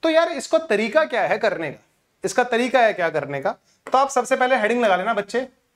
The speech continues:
अब तक हम इस पे डिस्कशन कर रहे थे, number of co-primes to n that are less than n।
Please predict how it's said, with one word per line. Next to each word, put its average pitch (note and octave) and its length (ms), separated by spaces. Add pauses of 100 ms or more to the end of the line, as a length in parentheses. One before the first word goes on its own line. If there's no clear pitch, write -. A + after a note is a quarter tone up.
(140)
अब F3 160
तक A3 120
हम A3+ 220
इस F#3 120
पे A3+ 100
डिस्कशन G#3 360
कर F3+ 120
रहे E3 100
थे, A3+ 120 (420)
number G#3 420
of C4 260
co-primes A#3+ 640
to B3+ 200
n G#3 140 (140)
that G3+ 260
are A#3 160
less F#3 240
than G#3+ 240 (100)
n। C#3 80